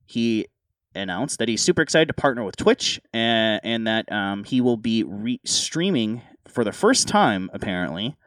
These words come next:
uh, sometime tomorrow, or apparently tomorrow at five P M P S T, eight P M E S T,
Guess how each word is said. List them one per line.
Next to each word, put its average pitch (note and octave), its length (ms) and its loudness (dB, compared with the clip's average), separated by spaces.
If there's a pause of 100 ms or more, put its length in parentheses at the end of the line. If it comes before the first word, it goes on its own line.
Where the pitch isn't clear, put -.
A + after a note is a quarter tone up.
(360)
uh, F2+ 380 -2
sometime D3 580 0
tomorrow, G2+ 680 -2
or G#2 220 -2
apparently A#2 440 -4
tomorrow B2 440 2
at G2 160 -4
five B2 420 -2
P C3 260 -4
M G#2 340 -4 (100)
P C#3 180 4
S - 160 0
T, G#2 240 -4
eight A2+ 180 -6
P A#2+ 140 -6
M G#2 220 -4
E F#3+ 120 0
S - 200 2
T, F#2+ 260 -4